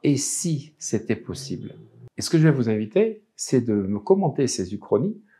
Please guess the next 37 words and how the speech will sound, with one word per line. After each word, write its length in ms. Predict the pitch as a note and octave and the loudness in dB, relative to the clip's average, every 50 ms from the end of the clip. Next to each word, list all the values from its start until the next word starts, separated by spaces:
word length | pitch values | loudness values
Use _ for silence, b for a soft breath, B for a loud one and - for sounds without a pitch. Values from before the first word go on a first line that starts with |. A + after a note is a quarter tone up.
| b b | b b
de 100 | - G#2+ | -2 2
me 180 | G#2+ A2+ B2+ B2+ | 4 4 4 4
proposer 880 | - - F#3 F3+ F3+ - E3+ D3+ C3 A#2+ B2+ A#2+ G#2+ G2 F2 - b b b b b b - - | 4 4 4 4 4 4 4 4 4 6 6 6 6 4 2 0 b b b b b b -4 0
des 260 | F#2 G2+ G#2+ B2 C#3 | 2 2 2 2 0
i-, 100 | B2+ C#3+ | -2 -2
des 260 | A#2 G#2 G2 F#2+ F2+ | 0 2 2 2 2
fins 280 | - - - - G3 G3 | 0 -4 -2 0 2 2
alternatives, 880 | E3+ C3 A2 - - A2+ G2+ F#2 E2 D#2 - - B2+ D#3+ F#3 F#3 F3+ - _ - | 2 0 0 0 -2 -2 0 -2 -4 -6 -4 -4 -4 -4 -4 -6 -8 -12 _ -8
d'autres 420 | - G#2+ C#3 D#3+ D#3 D#3 - - | -2 4 4 4 4 4 0 -6
scénarios 460 | G2+ - - D#3+ C#3 B2 A2+ G#2+ G#2+ F#2+ | -8 -4 -2 -2 0 0 0 -2 -4 -6
possibles, 500 | - G#2+ - - - D#3 D#3+ F3 D#3+ B B B B B B B - | -8 -10 -10 -6 -4 -4 -2 -2 -4 B B B B B B B -4
et 80 | G2 F#2+ | -4 -2
vous 160 | F2+ A2+ B2 | 0 0 2
gagnerez 340 | B2 B2 G#2+ G#2 F#2 F2+ G#2+ | 2 2 2 2 0 -2 -2
en 140 | G2+ F2 D#2 | -2 -4 -6
plus 500 | - - C3+ C3+ - - - - _ _ _ _ _ _ _ - | -8 -10 -10 -10 -12 -14 -18 -20 _ _ _ _ _ _ _ -4
des 240 | D#2 F2+ G#2 F#2+ | -2 0 0 -2
formations 800 | - - - - - F#3 F3 C3 A2+ G#2+ G2+ G2 - - B2+ G#2+ | -2 -6 -12 0 4 4 4 4 4 0 -4 -4 -4 -4 -4 -4
en 40 | G2 | -4
ligne. 240 | F#2 F#2 E2+ - - B B B B B B | -4 -6 -8 -10 -14 B B B B B B
Sous 220 | - - - B2+ | -8 -6 -4 -2
chaque 260 | - - E3+ D#3 C3+ | 2 2 2 2 2
vidéo, 320 | B2+ B2 A#2+ A#2+ A#2+ D3 E3+ | 0 0 2 2 2 2 2
vous 160 | D#3 B2+ A#2+ | -2 -4 -8
trouverez 560 | - - - A#2 G#2 F#2+ A2 A#2+ B2+ B2 - _ - | -6 -6 -4 -4 -4 -2 -4 -4 -4 -6 -12 _ -2
comment 260 | - B2+ A#2 G#2+ G2+ | 0 2 2 2 0
faire 300 | - - B2 A#2+ A#2 - | -2 -2 -2 -2 -2 -6
pour 100 | - F#2+ | -6 -4
gagner 180 | G#2+ G#2+ A#2 | -2 0 0
des 120 | A2 G2+ F#2+ | 0 0 -2
formations 420 | - A2 F#2 F2+ F2+ - - G2 | -2 -4 -4 -4 -6 -6 -6 -2
en 40 | F#2+ | 0
ligne 260 | A#2 D3 D#3+ D#3 D#3+ B B B B | 2 2 2 0 -2 B B B B
si 240 | - - - - B2+ | -14 -12 -6 -2 -2
vous 120 | A2 G#2+ | 0 2
m'apportez 640 | A2+ C#3 C#3 C#3 - A2+ - - - D3 D3+ D#3+ D#3 B B B B B _ - | 2 2 2 2 -2 -4 -4 -2 -2 0 0 0 -2 B B B B B _ -6
des 480 | F#2+ G2 G2+ G2 F#2+ F#2 F2+ F#2 - | 0 2 4 4 4 2 0 -4 -10